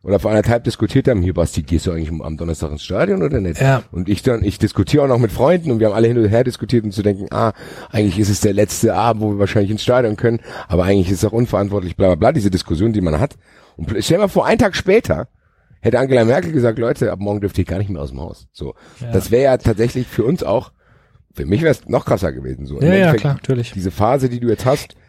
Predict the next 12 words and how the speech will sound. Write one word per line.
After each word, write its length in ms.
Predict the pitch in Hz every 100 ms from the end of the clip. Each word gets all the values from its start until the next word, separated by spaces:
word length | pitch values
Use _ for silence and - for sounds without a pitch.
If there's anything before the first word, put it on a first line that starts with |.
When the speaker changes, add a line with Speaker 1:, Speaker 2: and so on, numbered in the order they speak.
| -
Speaker 2:
Ich 180 | - 139
mein, 160 | 160
Speaker 1:
ist 60 | 151
ja 60 |
vielleicht 260 | 120 120 110
auch 100 | 120
so 100 | -
ein 60 | 101
Hin-, 140 | 101 -
Hinwirken 560 | 135 202 95 76 73
darauf. 300 | 69 67 69 - _ _
Speaker 2:
Ich, 140 | -